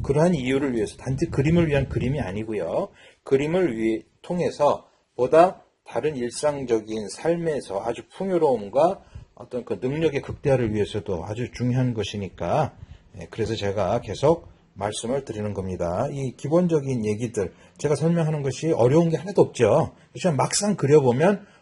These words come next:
어려움에 직면할 수가 있어요. 왜 그러냐면 우리가 그냥 보는 것과 그 직접 내가 손으로 따라 할 때는 분명히 내가 그냥 단순하게 선을 긋는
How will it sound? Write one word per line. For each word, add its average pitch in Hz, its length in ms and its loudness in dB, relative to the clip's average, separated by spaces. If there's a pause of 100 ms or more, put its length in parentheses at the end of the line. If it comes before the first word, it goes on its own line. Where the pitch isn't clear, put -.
어려움에 156 480 8
직면할 131 380 -2
수가 160 240 -4
있어요. 101 260 -4
왜 107 120 4
그러냐면 135 1080 0 (320)
우리가 135 200 4
그냥 160 280 0
보는 160 300 2
것과 - 500 4 (200)
그 - 120 -12
직접 165 380 -2
내가 131 220 0
손으로 175 380 2
따라 170 220 -4
할 147 220 -6
때는 151 420 2 (340)
분명히 180 360 4
내가 147 260 4
그냥 143 200 0
단순하게 139 580 0
선을 180 300 2
긋는 127 420 2